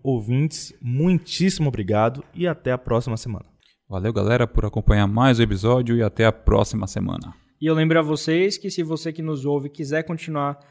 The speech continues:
Speaker 3: acompanhando tudo o que acontece nos bastidores da política da Bahia, basta acessar o bahianoticias ponto com ponto B R.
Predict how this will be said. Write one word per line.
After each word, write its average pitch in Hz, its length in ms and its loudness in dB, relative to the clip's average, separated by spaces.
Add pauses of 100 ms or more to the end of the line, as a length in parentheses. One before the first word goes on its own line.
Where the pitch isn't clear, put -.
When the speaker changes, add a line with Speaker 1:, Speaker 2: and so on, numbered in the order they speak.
(180)
Speaker 3:
acompanhando 151 560 -4
tudo 226 400 -4
o - 20 -14
que 190 100 -6
acontece 156 480 -4
nos 143 140 -6
bastidores 139 500 -6
da 131 120 -6
política 127 400 -10
da 123 80 -10
Bahia, 127 360 -8 (320)
basta 160 280 0
acessar 143 280 -6
o 135 40 -2
bahianoticias 131 720 -6
ponto 180 340 -8
com 151 200 -6
ponto 160 360 -8
B 147 160 -2
R. 113 280 -10